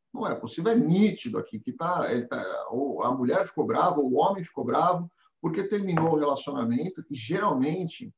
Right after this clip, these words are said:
eu, eu vou falar pra você que eu não lembro de nenhum ali,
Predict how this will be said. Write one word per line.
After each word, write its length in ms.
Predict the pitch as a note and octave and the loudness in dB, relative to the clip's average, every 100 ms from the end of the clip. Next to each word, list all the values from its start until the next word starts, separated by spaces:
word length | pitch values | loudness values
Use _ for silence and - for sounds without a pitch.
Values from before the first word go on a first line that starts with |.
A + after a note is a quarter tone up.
| _ _ _ | _ _ _
eu, 200 | E3 G3 | -2 -2
eu 120 | F#3+ | 0
vou 80 | F#3 | -2
falar 200 | - G#3+ | 0 0
pra 80 | G3+ | 0
você 200 | F#3 G#3 | -4 -4
que 80 | G#3+ | -4
eu 40 | |
não 100 | G3+ | -2
lembro 200 | G#3 G3 | -2 -4
de 80 | F#3 | -2
nenhum 500 | F#3+ A#3 A3 G3+ G#3 | 0 2 2 2 2
ali, 400 | F3+ C3 C#3 E3+ | 2 0 -4 -6